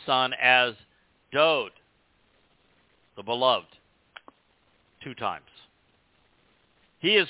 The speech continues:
called him the Bashar Ani, my chosen one, two times.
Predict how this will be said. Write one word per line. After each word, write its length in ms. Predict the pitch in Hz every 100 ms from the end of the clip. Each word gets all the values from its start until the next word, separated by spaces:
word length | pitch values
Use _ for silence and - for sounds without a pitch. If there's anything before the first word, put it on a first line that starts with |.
| -
called 300 | 196 196 180
him 220 | 180 160 _ _ -
the 80 | 143
Bashar 540 | 151 - 190 190 185 170
Ani, 360 | 170 185 143
my 240 | 123 151 180 -
chosen 460 | 190 185 139 147 127
one, 220 | 113 90 _ _ _ _ _ _ _ _ _ _ _ _ _ _
two 100 | 127
times. 320 | 120 110 87